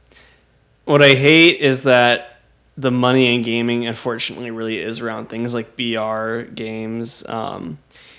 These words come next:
and the larger, s-, speaking more largely, just, like, kind of esports at general, and, like, the, these games that can really,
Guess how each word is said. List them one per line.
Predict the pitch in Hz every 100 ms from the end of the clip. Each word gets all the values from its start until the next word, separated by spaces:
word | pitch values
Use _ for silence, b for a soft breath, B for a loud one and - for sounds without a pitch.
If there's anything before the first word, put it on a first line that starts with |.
| b -
and | 127 120 117
the | 113
larger, | 110 110 110 113
s-, | - - - _ _ _ _ -
speaking | - 190 170 147
more | 131 120
largely, | 117 113 117 117
just, | 113
like, | 113
kind | 123 113
of |
esports | 110 113 - 120 113 -
at | 107
general, | 123 113 113 113
and, |
like, | 110 107
the, | 127 135 127
these | 139 131
games | 139 135
that | 120
can | -
really, | 120